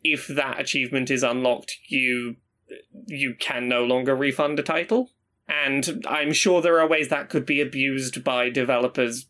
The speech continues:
you know, placing it earlier in the game than they should in order to not let people refund their games, and that would be a whole thing, but it's, it's tough. It feels like there needs to be some kind of solution that preserves, you know,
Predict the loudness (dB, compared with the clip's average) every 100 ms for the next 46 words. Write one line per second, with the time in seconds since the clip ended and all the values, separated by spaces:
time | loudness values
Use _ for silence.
0 | _ -4 0 0 0 -4 _ _ -2 -2
1 | 0 0 2 2 2 2 0 0 -2 -2
2 | 0 0 0 0 0 0 0 0 -2 -2
3 | -2 -4 -2 0 0 -2 -4 -8 -8 -4
4 | -2 0 2 0 0 0 0 -2 -4 -4
5 | -8 -10 -4 -2 -2 -2 0 0 0 2
6 | 0 _ _ _ _ _ -2 -2 -2 -2
7 | -2 -2 -2 -2 -4 -2 2 2 4 2
8 | 4 2 0 -2 -2 0 2 2 2 2
9 | 2 2 2 0 0 2 2 2 0 2
10 | 0 -2 0 4 6 6 4 -2 -6 -10
11 | -6 -2 0